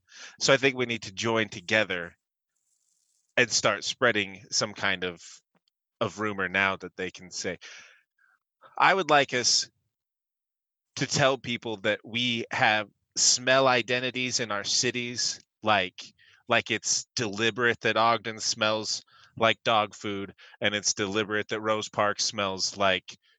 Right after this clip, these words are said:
sulfur, like that we do this deliberately in each area. And I think we can come up with more. I want that to be, I want us to be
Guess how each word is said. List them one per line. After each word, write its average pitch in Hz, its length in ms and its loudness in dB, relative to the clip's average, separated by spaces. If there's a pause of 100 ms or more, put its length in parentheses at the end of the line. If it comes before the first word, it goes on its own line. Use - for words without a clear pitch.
(100)
sulfur, 98 840 0 (460)
like 107 220 4
that 113 120 0
we 104 140 -2
do 131 280 0
this 117 200 0
deliberately 107 680 -2
in 92 100 -6
each 117 280 0
area. 87 380 0
And 95 120 -4
I 104 80 2
think 113 280 -8
we 110 100 -10
can 117 180 -14
come 117 200 -6
up 113 160 -6
with 107 220 -10
more. 143 420 -6 (320)
I 135 120 4
want 139 340 -6
that 143 280 2
to 113 100 -10
be, 101 480 -4 (480)
I 123 80 4
want 139 160 0
us - 140 -2
to 117 100 -10
be 107 420 -4